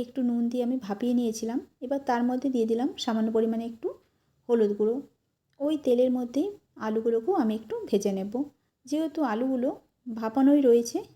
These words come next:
রান্নাটা খুব তাড়াতাড়ি হয়ে যাবে। এভাবে দেখো আলুগুলো এখন ভেজে নিচ্ছি। এদিকে আমি নিয়ে নিয়েছি তিনটে ডিম।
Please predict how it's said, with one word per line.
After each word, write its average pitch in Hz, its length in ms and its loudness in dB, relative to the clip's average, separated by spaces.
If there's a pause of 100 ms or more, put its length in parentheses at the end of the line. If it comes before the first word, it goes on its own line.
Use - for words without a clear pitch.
(440)
রান্নাটা 226 380 -6
খুব 262 220 -2
তাড়াতাড়ি 247 380 0
হয়ে 240 220 4
যাবে। 220 260 0 (1000)
এভাবে 240 280 -2
দেখো 226 240 -4
আলুগুলো 226 320 2
এখন 226 220 2
ভেজে 208 280 0
নিচ্ছি। 202 340 -4 (1160)
এদিকে 277 280 -2
আমি 320 160 6
নিয়ে 254 220 6
নিয়েছি 233 280 -4 (560)
তিনটে 220 340 -4 (280)
ডিম। 185 200 -2